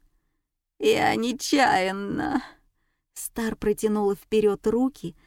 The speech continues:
точно оперная певица. «Несчастный случай, поверь». Никто ей не ответил. Стар монотонно всхлипывала, а мы повезли Дэви в травмпункт, где ему вправили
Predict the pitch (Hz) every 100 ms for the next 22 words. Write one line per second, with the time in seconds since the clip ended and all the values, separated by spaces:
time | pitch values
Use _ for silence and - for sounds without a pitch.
0 | _ - 240 - 220 214 247 - 233 220
1 | 226 226 - 233 214 165 - - _ _
2 | _ _ - 254 247 233 233 220 226 226
3 | 226 - 226 202 - - - 392 _ _
4 | - - - 302 277 269 247 240 285 -
5 | - _ _ _ _ _ _ _ _ _
6 | 254 277 - 349 262 226 220 220 214 196
7 | 180 175 - - 180 _ _ _ _ _
8 | _ - - 302 254 247 240 247 - 302
9 | 247 208 - - 226 294 294 240 226 214
10 | - _ _ _ _ 269 311 415 262 247
11 | 226 233 175 269 302 254 247 - 220 233
12 | 220 220 - 185 180 - - _ _ _
13 | - 185 202 196 185 - 208 240 285 254
14 | 240